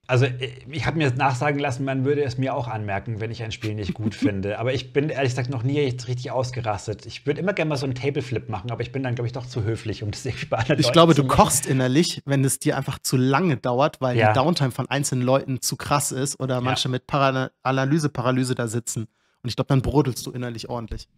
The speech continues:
Speaker 1: Ja, das ist tatsächlich so. Und ich, da muss ich auch ein bisschen an mir selber arbeiten, weil ich teilweise auch irgendwie zu, zu schnell, glaub ich, irgendwie dann davon genervt bin, dass es mir zu lange dauert. Weil manche Spiele brauchen auch ein bisschen, dass man sich da
Speaker 2: Mhm.
Speaker 1: auch reinfuchsen kann. Ähm,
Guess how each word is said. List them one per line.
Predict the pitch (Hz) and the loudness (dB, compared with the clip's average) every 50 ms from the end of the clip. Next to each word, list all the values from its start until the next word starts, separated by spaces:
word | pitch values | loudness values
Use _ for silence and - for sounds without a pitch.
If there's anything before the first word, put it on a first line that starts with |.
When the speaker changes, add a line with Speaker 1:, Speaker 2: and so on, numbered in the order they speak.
| _ _ _ - | _ _ _ -2
Speaker 1:
Ja, | 120 120 123 | 0 0 2
das | 117 104 | 2 0
ist | 113 113 - | -2 0 0
tatsächlich | 123 123 - 127 120 - 123 113 - | 0 0 2 0 0 0 0 -2 -2
so. | - 123 117 | 0 0 0
Und | 120 117 | 0 -2
ich, | 117 117 113 | -4 -2 0
da | 120 | 2
muss | 120 127 131 123 | 2 4 2 2
ich | 147 | 0
auch | 127 123 127 | -2 -2 -2
ein | 123 131 131 | -2 -2 -2
bisschen | 120 120 - 131 | -2 0 0 0
an | 123 123 | 2 4
mir | 123 113 | 2 4
selber | 120 123 123 127 123 | 4 4 4 4 4
arbeiten, | 123 117 120 127 123 123 123 120 113 | 4 2 4 4 4 4 2 0 0
weil | 127 117 | 0 0
ich | 113 - | -2 -2
teilweise | - 117 120 120 117 107 123 123 | -2 -2 -2 -2 -2 -4 -4 -4
auch | 110 113 - | -4 -6 -6
irgendwie | - 123 120 113 107 - | -4 -4 -2 -2 -4 -6
zu, | - - - 147 123 110 104 95 - - - - - - _ _ - _ | -8 -6 -2 0 0 0 0 -2 -4 -10 -20 -20 -20 -20 _ _ -18 _
zu | - - 160 156 | -2 0 0 2
schnell, | 123 - 135 127 120 120 117 113 | 2 2 2 4 6 6 4 4
glaub | 117 113 101 101 101 | 2 2 2 2 0
ich, | 101 - 113 | -2 -4 -4
irgendwie | 110 107 110 104 - - 107 101 | -4 -4 -4 -4 -2 -2 -4 -2
dann | 107 110 101 107 104 | 0 0 -2 0 -2
davon | 104 104 - 117 113 101 | -4 -4 -2 -4 -4 -4
genervt | 107 104 104 104 98 - - | -4 -4 -4 -4 -4 -4 -6
bin, | 113 107 | -6 -6
dass | 98 92 - | -6 -6 -8
es | 95 - | -8 -8
mir | 113 101 | -8 -8
zu | - - 107 | -6 -6 -4
lange | 104 98 98 104 98 | -4 -4 -4 -4 -6
dauert. | 98 95 95 101 104 | -6 -4 -4 -2 -2
Weil | 110 113 | 0 0
manche | 123 120 123 123 | 0 2 2 0
Spiele | 123 - 143 139 | 0 2 2 2
brauchen | 120 - 127 120 120 127 | 4 4 4 4 4 4
auch | 117 110 - 127 | 2 2 0 -2
ein | 101 | -4
bisschen, | 107 98 - - 104 101 98 95 98 - _ | -6 -6 -4 -4 -4 -4 -4 -8 -10 -8 _
dass | 113 - - | -6 -4 -2
man | 113 101 | -2 -2
sich | 107 110 110 | -2 -4 -4
da | 117 | -4
Speaker 2:
Mhm. | 101 | -6
Speaker 1:
auch | 95 - 104 | -4 -4 -4
reinfuchsen | 95 98 98 - - - - - 110 95 | -6 -6 -6 -8 -10 -12 -8 -8 -8 -8
kann. | - 101 95 98 95 - - - - - - - - - - - - - - - _ _ _ | -6 -6 -8 -8 -8 -10 -14 -20 -20 -20 -20 -20 -20 -20 -20 -20 -20 -20 -20 -20 _ _ _
Ähm, | - 139 147 147 151 151 151 151 151 151 151 | 8 10 10 10 10 8 4 4 2 0 -2